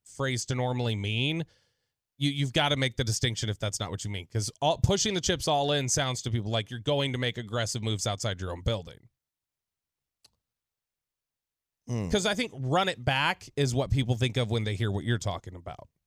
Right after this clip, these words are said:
Speaker 1: All in to them sounds like we are going to push all of our chips in and make some gambles here.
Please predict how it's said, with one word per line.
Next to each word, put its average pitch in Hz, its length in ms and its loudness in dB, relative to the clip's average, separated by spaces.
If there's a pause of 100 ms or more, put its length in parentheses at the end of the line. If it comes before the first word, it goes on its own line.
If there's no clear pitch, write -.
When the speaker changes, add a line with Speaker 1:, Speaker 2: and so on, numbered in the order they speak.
(160)
Speaker 1:
All 180 280 6
in 175 160 4
to 147 80 4
them 135 180 2
sounds 131 280 2
like 123 180 2
we 135 160 2
are 151 100 2
going 139 380 2
to 127 160 -2
push 131 360 0
all 127 220 2
of 117 80 2
our 117 140 2
chips - 400 0
in 104 360 2
and 110 320 0
make 104 200 0
some 95 160 -8
gambles 92 480 -6
here. 76 200 -10